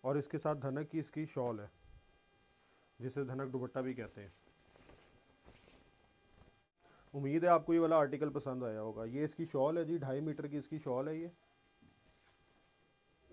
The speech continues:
दो हज़ार रुपये का ये वाला article है।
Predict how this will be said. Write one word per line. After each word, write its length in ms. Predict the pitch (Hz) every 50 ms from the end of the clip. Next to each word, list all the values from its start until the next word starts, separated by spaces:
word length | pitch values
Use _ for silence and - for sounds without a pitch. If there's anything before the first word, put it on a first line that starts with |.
| - - - - - _ _ _ _ - - - - - - - - _ _ _ - - - - - - - 120
दो 220 | 113 139 147 160
हज़ार 220 | 160 156 156 156 160
रुपये 200 | 160 156 165 156
का 80 | 160
ये 100 | 165 160
वाला 220 | 156 156 151 156 151
article 440 | 135 131 131 151 147 165 160 156 165
है। 80 | 165